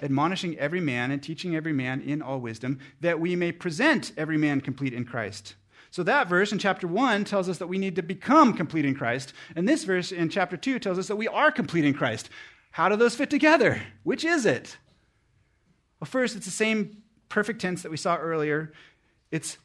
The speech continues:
past action with ongoing effects. But the key is the "in him" part. Because this tells us that we are complete because of our connection to Christ from our union with him. When we become Christians,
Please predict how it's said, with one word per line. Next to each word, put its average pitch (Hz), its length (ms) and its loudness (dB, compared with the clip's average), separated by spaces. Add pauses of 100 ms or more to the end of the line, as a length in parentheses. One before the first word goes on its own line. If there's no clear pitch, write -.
past 202 320 -2
action 156 380 -2
with 147 160 -8
ongoing 139 600 -2
effects. - 460 -6
But 156 100 -10
the 151 80 -8
key 214 440 -2
is 156 140 -2
the 147 180 -4
"in 143 120 4
him" 123 220 -2
part. 98 420 -14 (680)
Because 175 240 -6
this 233 160 -4
tells 190 340 -2
us 143 280 -2 (300)
that 156 140 -6
we 214 220 -2
are 156 340 -2
complete 147 680 -6
because 180 460 -4
of 147 220 -6
our 147 260 2
connection 147 680 -4
to 151 180 -6
Christ - 540 -4 (120)
from 131 140 -6
our 120 80 -4
union 117 340 -2
with 101 120 -12
him. 98 200 -14 (1200)
When 160 120 0
we 208 60 2
become 214 300 0
Christians, 208 440 -2